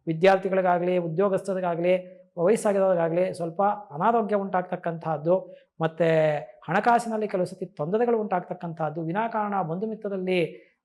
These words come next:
ಮನಸ್ತಾಪಗಳು ಉಂಟಾಗ್ತಕ್ಕಂತಹದ್ದು, ಇವೆಲ್ಲವೂ ಕೂಡ ಆಗತ್ತೆ. ಅದರಿಂದ ಸ್ವಲ್ಪ ಎಚ್ಚರಿಕೆಯಲ್ಲಿರ್ತಕ್ಕಂತಹದ್ದು, ವಿಶೇಷವಾಗಿ ವೆಹಿಕಲನ್ನು ಬಹಳ ಜೋಪಾನವಾಗಿ, ಎಚ್ಚರಿಕೆಯಿಂದ, ನಿಧಾನವಾಗಿ ಓಡಿಸ್ತಕ್ಕಂಥದ್ದು ಬಹಳ ಸೂಕ್ತ ಆಗಿರುತ್ತೆ.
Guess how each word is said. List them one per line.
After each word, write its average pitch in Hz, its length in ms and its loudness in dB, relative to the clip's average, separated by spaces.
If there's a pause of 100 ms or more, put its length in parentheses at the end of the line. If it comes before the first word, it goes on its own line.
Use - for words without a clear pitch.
(120)
ಮನಸ್ತಾಪಗಳು 214 640 0
ಉಂಟಾಗ್ತಕ್ಕಂತಹದ್ದು, 160 1200 -2 (360)
ಇವೆಲ್ಲವೂ 202 380 2
ಕೂಡ 233 160 2
ಆಗತ್ತೆ. 185 360 2
ಅದರಿಂದ 160 200 -2
ಸ್ವಲ್ಪ 202 280 -6
ಎಚ್ಚರಿಕೆಯಲ್ಲಿರ್ತಕ್ಕಂತಹದ್ದು, 202 1500 -4 (180)
ವಿಶೇಷವಾಗಿ 226 880 -2
ವೆಹಿಕಲನ್ನು 226 880 -4
ಬಹಳ 175 280 -2 (600)
ಜೋಪಾನವಾಗಿ, 240 920 4
ಎಚ್ಚರಿಕೆಯಿಂದ, 220 880 -6
ನಿಧಾನವಾಗಿ 208 640 -6
ಓಡಿಸ್ತಕ್ಕಂಥದ್ದು 170 760 -8
ಬಹಳ 160 200 -8
ಸೂಕ್ತ 165 360 -14
ಆಗಿರುತ್ತೆ. 123 460 -14